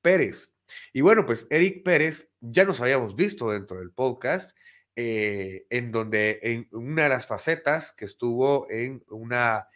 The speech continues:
en una corporación, eh, como, como lo es la, la Continental Motors, la Volkswagen de Continental Motors. Y bueno, pues, vamos a hablar desde que empezó Eric,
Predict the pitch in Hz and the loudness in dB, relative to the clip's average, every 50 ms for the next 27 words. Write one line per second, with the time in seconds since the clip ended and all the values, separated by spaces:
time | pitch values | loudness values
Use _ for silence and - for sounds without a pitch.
0 | _ _ _ _ - 110 127 131 135 135 135 127 110 - 113 107 104 95 - - | _ _ _ _ -8 -4 -2 0 0 0 0 -2 -2 -2 -4 -6 -6 -6 0 2
1 | 131 135 165 185 185 156 - _ _ 92 104 104 104 104 104 101 98 101 - 107 | 2 2 2 0 -4 -10 -16 _ _ -8 -6 -4 -4 -4 -4 -6 -6 -8 -12 -12
2 | 107 107 101 98 98 - - 104 104 101 101 104 104 110 117 120 117 117 117 107 | -8 -6 -6 -6 -6 -8 -10 -8 -6 -4 -2 0 0 0 0 0 -2 -6 -2 0
3 | 104 101 101 95 - 98 101 98 - - 113 101 - 101 107 110 - 117 110 104 | 0 2 0 -2 -4 -6 -10 -12 -8 -10 -10 -8 -6 -6 -6 -4 -4 -4 -2 0
4 | 127 147 147 - 120 107 101 - - - 104 101 98 101 101 117 120 107 - 127 | -2 -2 -2 -2 -4 -6 -6 -8 -12 -12 -10 -10 -10 -6 -2 0 0 4 4 4
5 | 131 139 135 117 107 98 - 101 - 98 98 98 98 101 101 98 101 101 101 - | 4 4 2 0 -4 -6 -6 -8 -6 -6 -6 -6 -6 -8 -10 -10 -14 -18 -16 -16
6 | 101 101 - - _ - - - - - - _ - 135 147 180 202 202 - - | -16 -18 -18 -20 _ -20 -18 -16 -16 -16 -12 _ 4 8 8 10 8 8 6 6
7 | 127 110 - - - _ _ _ _ - 160 190 202 - 160 135 147 165 175 190 | 4 2 2 0 -8 _ _ _ _ 8 8 8 8 6 4 4 4 4 4 2
8 | 175 143 139 127 - - 117 107 104 - - 120 120 110 - 107 98 - 139 143 | 0 0 0 -2 0 2 0 0 0 0 -2 -2 -2 -2 -4 -6 -4 0 0 2
9 | 156 175 180 180 - - - - | 2 4 2 0 -2 -4 -10 -20